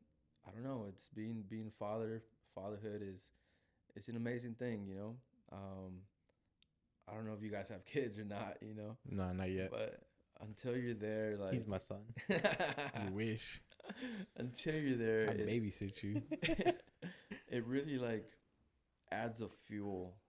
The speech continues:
Speaker 1: adds a fire under your ass
Speaker 2: Yeah.
Speaker 1: to really get to it, at least for me, you
Speaker 2: Yeah,
Speaker 1: know?
Speaker 2: yeah.
Speaker 1: There's other fathers who we're not gonna talk about <laughs> today who just, you know, anyways.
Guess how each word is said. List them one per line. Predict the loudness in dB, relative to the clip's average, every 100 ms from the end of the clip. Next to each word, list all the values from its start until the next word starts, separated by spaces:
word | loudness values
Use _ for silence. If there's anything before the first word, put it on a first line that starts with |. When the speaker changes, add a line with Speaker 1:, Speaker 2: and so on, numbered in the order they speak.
| -20 -4
Speaker 1:
adds | -4 -2
a | -6
fire | -4 0 2 2 0
under | -2 -2
your | -4
ass | -4 -4 -8 -12 -4
Speaker 2:
Yeah. | -2 0 -2 -10 _ _ -16
Speaker 1:
to | -10 -6
really | -4 -2 -2 -4 -10 _ _ _ _ _ _ _ -6
get | -6 -4 -8
to | -6 -4
it, | -6 -6 -4
at | -2
least | -2 -2 -6
for |
me, | -6 -4 -6 -4
you | 0
Speaker 2:
Yeah, | 2
Speaker 1:
know? | 0 -4
Speaker 2:
yeah. | -6 -10 _ _
Speaker 1:
There's | -10 -4
other | -2 -2 -4
fathers | -2 0 0 -2 -6
who | -6
we're | -4
not | -4 -4
gonna | -8 -6
talk | -6 -6
about | -6 -4 -4 -4 -6
<laughs> | -6 -4
today | -4 0 0 0 -2 -6
who | -10 -10
just, | -8 -10 -12 -20 _ _ _ _ _ -18
you | -16 -14
know, | -14 -18 -20 -20 _ -20 _ _ _ -8 -6
anyways. | -4 -8 -12